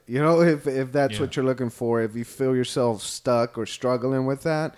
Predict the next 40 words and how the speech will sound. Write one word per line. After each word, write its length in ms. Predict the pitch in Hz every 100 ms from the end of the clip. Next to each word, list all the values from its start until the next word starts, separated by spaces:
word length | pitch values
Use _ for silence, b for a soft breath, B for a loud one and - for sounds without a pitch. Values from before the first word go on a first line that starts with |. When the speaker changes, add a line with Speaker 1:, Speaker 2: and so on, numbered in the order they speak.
| B B B
Speaker 1:
um, 320 | 113 117 117
and 60 | 117
not 180 | 117 120
having 280 | 123 120 113
a 80 |
safe 280 | - 127 120
space 360 | - 120 120 -
to 140 | -
really, 420 | 117 120 117 113 B B B -
uh, 160 | 110
be 180 | 107 120
vulnerable 600 | 107 127 131 123 123 120
and 60 | 110
talk 220 | 131 113
about 260 | 110 113 -
those 200 | 117 -
things 320 | 123 123 113
that, 260 | 110 104 113
that 100 | 113
might 200 | 127 120
be 120 | 143
hard 160 | 147
to 60 | 135
talk 280 | - 131 151
about, 400 | 151 160 170 -
um, 560 | - 120 117 104 107 - -
you 100 | 127
know, 160 | 131
there, 220 | 151 151 -
there 200 | 131 135
are 380 | 139 139 139 B B B
groups 400 | 120 131 135 123
for 400 | - - 120 117 98
men, 280 | 120 127 131 127 _
men 300 | 127 139 139
and 120 | 127
women 320 | 127 131 123
that, 320 | 117 113 107 110
that, 220 | 117 110
um, 400 | 110 107 104 107